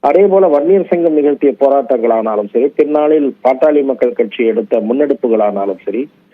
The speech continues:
அது மதுவுக்கு எதிராக இருந்தாலும் சரி, ஆ, சமூக நீதிக்கான பிரச்சனைகளாக இருந்தாலும் சரி,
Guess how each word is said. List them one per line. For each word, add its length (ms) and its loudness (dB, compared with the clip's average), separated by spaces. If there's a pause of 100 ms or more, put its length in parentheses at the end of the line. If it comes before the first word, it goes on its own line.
(240)
அது 200 0
மதுவுக்கு 440 2
எதிராக 340 2
இருந்தாலும் 500 0
சரி, 400 -2 (480)
ஆ, 180 2 (180)
சமூக 300 2
நீதிக்கான 760 0 (120)
பிரச்சனைகளாக 560 0
இருந்தாலும் 420 -2
சரி, 280 -4